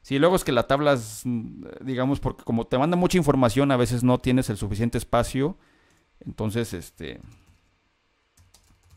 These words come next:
Entonces vamos a ver aquí el I P del Vsmart, si se dan cuenta es la uno uno diez tres.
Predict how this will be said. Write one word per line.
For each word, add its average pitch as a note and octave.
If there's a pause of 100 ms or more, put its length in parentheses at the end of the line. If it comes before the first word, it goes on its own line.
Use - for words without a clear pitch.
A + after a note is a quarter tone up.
(2500)
Entonces C3
vamos D3
a B2
ver B2
aquí C3
el G#2
I G#2+
P A#2+
del A2
Vsmart, A2+
si A#2+
se G#2+
dan A#2
cuenta B2+
es A#2
la G#2+
uno A#2+
uno A#2
diez A2
tres. -